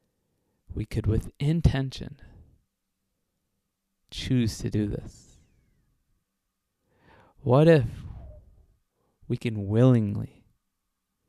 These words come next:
and consciously explore these alternate realities? What if we can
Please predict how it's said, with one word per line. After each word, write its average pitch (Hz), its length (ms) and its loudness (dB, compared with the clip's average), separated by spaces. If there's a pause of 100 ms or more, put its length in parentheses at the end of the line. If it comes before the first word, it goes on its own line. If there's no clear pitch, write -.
(140)
and 110 160 -10
consciously - 920 -6 (640)
explore 113 920 2 (180)
these 113 200 -8
alternate 110 580 -4
realities? 120 920 -6 (1700)
What 127 120 -2
if 143 200 0
we 123 80 0
can 104 460 -6